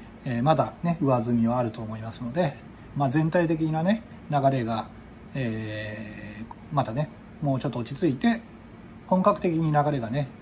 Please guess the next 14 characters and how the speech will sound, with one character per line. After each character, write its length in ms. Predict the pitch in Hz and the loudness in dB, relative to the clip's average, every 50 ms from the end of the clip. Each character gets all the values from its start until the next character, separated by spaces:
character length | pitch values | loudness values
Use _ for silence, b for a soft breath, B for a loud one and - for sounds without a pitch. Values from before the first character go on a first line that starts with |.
| - - - - - | -20 -20 -20 -10 -6
出 140 | - 135 131 | -4 -4 -2
て 100 | 117 - | -4 -4
く 120 | - - 220 | -4 -2 0
れ 100 | 240 180 | 0 0
ば、 160 | 135 - - - - - B B B B B B B B B - - | 0 -4 -6 -8 -16 -18 B B B B B B B B B -6 -2
え 200 | 123 117 110 113 | -2 -2 0 0
ー、 40 | 117 | 0
も 160 | 135 135 135 | 2 2 2
う 40 | 127 | 0
一 200 | - - - 143 | 0 -2 -4 -2
段 200 | 147 180 202 220 | 2 2 2 2
階 200 | - - 131 110 | 2 2 2 2
ね、 240 | 117 147 160 143 - - - | 2 0 0 -2 -4 -6 -4
え 680 | 123 117 113 113 110 110 107 104 104 104 101 104 107 | 0 0 2 2 0 -2 -4 -6 -8 -10 -10 -10 -12